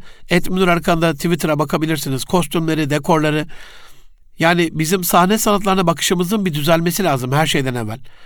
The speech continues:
Google'dan bakıyorum Diriliş Ertuğrul oyuncakları diye. Uyduruk kaydırık, işte saçma sapan iki tane tahta kılıç, bir tane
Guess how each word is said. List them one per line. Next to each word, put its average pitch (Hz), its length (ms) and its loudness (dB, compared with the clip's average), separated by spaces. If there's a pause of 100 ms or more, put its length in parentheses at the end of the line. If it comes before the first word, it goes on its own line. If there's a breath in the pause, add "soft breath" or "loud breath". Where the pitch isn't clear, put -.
(1000 soft breath)
Google'dan 175 640 2
bakıyorum 175 480 2
Diriliş 175 300 2
Ertuğrul 165 380 2
oyuncakları 139 540 -2
diye. 196 260 -2
Uyduruk 190 380 2
kaydırık, 151 500 0
işte 180 200 -8
saçma 180 360 -2
sapan 160 380 -4 (420 loud breath)
iki 185 220 0
tane 170 280 2
tahta 165 380 0
kılıç, 160 320 -2
bir 170 120 -4
tane 170 360 0